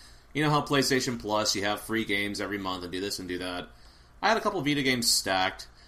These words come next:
so I downloaded, like, four games: Rayman Origins, Unit thirteen, Sonic and All-Stars Racing Transformed, and Soul Sacrifice.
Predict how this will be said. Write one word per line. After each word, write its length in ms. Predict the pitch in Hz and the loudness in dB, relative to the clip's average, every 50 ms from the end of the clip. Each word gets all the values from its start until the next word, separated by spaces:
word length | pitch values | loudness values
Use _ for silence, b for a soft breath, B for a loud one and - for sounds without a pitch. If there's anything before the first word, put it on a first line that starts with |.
| B B B B B | B B B B B
so 640 | - - - 127 117 113 110 107 107 104 104 101 - 95 | -4 -2 0 0 0 0 0 0 -2 -4 -6 -4 0 2
I 140 | 107 104 | 2 2
downloaded, 540 | 95 - 113 113 120 120 123 123 120 117 110 | 2 0 0 0 0 2 0 0 0 -2 -2
like, 180 | 101 92 90 - | -2 -4 -4 -4
four 300 | - - 131 135 135 131 | -6 -4 -2 0 0 0
games: 640 | 117 113 110 110 110 110 110 110 107 - - - - | 0 0 -2 0 -2 -2 -2 -2 -2 -2 -4 -4 -6
Rayman 400 | 95 95 107 123 127 127 123 117 | -6 -4 -2 -2 0 0 0 0
Origins, 600 | 110 110 110 107 98 101 104 104 104 101 92 - | 0 2 0 0 -2 -2 -4 -4 -4 -4 -4 -4
Unit 260 | 95 98 101 95 - - | -4 -4 -6 -6 -6 -6
thirteen, 800 | 101 95 87 - - - 143 143 143 143 143 143 143 143 143 - - | -6 -6 -6 -6 -6 -4 -4 -4 -4 -2 -4 -4 -4 -4 -6 -4 0
Sonic 420 | - - - 143 156 165 165 - | 0 2 2 2 2 0 0 0
and 140 | 156 147 139 | -2 -2 -2
All-Stars 600 | 139 139 135 - - 131 120 120 120 117 - 92 | -2 -2 -2 -2 -2 -2 0 0 0 -2 -4 -4
Racing 360 | 95 101 107 107 - 107 98 | -4 -4 -2 -2 -2 -4 -4
Transformed, 840 | 92 113 107 107 104 - - - - 87 90 98 98 95 95 95 85 87 | -6 -6 -6 -6 -4 -6 -8 -8 -8 -8 -6 -4 -4 -4 -4 -4 -6 -6
and 200 | 87 87 87 - | -6 -6 -4 -4
Soul 220 | - 123 117 110 | -4 -2 -2 -2
Sacrifice. 960 | - - 101 90 87 - - 78 - - 76 71 65 65 - - - - - | -2 -2 -2 -2 -2 -2 -4 -10 -10 -6 -6 -4 -4 -2 -2 -2 -2 -2 -4